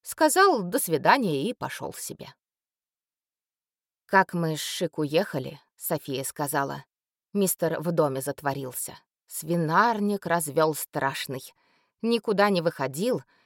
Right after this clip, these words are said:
и не впускал никого, покуда Харпа к ему силком не вломился. Дом ему убрал, еду приготовил — самого его помыл.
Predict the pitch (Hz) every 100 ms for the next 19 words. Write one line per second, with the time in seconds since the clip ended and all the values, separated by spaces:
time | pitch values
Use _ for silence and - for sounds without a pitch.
0 | _ - 285 302 320 - 339 - - 170
1 | 156 165 - 160 151 147 - 139 - 139
2 | 139 175 208 - - 160 156 143 - _
3 | - - 311 - 151 123 127 175 156 156
4 | 143 131 - - 139 _ _ _ _ _
5 | _ _ _ - 190 185 269 247 208 196
6 | 185 185 165 156 _ _ _ - 214 185
7 | 175 196 165 156 - 147 147 147 151 _
8 | _ _ - - 302 220 196 262 156 170
9 | - 165 131 143